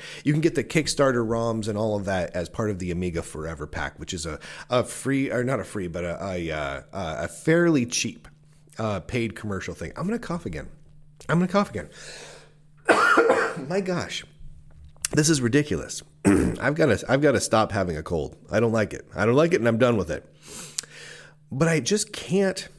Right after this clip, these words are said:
get to the point where I'm comfortable with these systems. I, I really can't. And I'm gonna keep trying because Amiga Week has a few more days left. It's gonna go through Wednesday, and I might try this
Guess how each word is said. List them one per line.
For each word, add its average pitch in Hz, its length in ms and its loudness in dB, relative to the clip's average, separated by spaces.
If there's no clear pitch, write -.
get 147 220 4
to 147 80 -4
the 147 80 2
point 107 240 0
where 101 100 -2
I'm 110 60 -2
comfortable 95 520 -2
with 73 120 -8
these 82 180 -4
systems. - 540 -8
I, 127 60 -2
I 156 60 0
really 156 240 0
can't. - 480 -2
And 143 480 4
I'm 147 120 2
gonna 190 140 4
keep 185 220 -2
trying 82 380 0
because 139 240 2
Amiga 196 360 4
Week 160 220 4
has 127 140 0
a 113 60 0
few 135 160 -2
more 143 160 4
days 98 280 2
left. - 320 -8
It's - 140 -4
gonna 139 140 0
go 139 160 4
through 139 220 2
Wednesday, 98 460 2
and 104 120 2
I 143 80 4
might 160 280 2
try 147 340 2
this 113 240 0